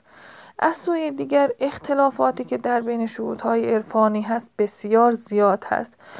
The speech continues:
اما وحی الهی رو نمیتونیم ما از سنخ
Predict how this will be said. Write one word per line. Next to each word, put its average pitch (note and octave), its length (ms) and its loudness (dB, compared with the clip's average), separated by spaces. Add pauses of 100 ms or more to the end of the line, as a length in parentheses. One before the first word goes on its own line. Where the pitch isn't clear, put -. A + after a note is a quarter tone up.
(380)
اما D#4+ 420 6
وحی A#3 360 4
الهی G#3+ 720 4
رو C#4 180 6
نمیتونیم G#3+ 580 2
ما G3+ 240 4
از G3+ 180 2
سنخ C4 420 -4